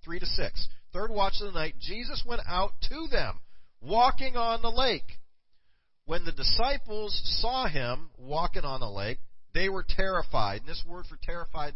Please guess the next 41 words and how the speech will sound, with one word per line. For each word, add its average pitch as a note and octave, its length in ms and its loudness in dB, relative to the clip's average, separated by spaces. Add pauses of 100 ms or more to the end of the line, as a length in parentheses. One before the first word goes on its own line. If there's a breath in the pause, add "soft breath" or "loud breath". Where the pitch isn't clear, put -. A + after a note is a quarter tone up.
means D3 280 -6 (240 loud breath)
they G3+ 160 0
were A3 120 0
not F3+ 280 0 (100)
just - 300 -2
afraid, D3 680 -4 (320 soft breath)
they E3 140 0
were E3+ 140 -6
in D3 160 0 (120)
great F3 520 0
distress. - 680 0 (160 loud breath)
It's - 200 0
like F3 200 2
if D3+ 160 2
a C#3 80 -2
riot D#3 500 0
was F#3 220 2
taking F#3+ 320 0
place G3 340 0 (160 loud breath)
and C#3+ 120 4
things - 200 2
were E3 60 -6
getting F3 260 0
to D#3 80 0
be - 120 -2
chaos F3+ 500 2
around F#3 380 -4
you, - 200 -6 (360 soft breath)
their G3+ 200 -4
inner G3+ 420 -4 (200)
life D3 360 -2 (100)
was C3+ 180 -2
in C3 120 -8
chaos, C3+ 540 -2 (180 soft breath)
seeing C4 360 4
somebody C3+ 600 2 (480)
in B2 100 -4
these A#2 180 -8
wind C#3+ 200 -4
and F3 120 -2
waves B2+ 380 -2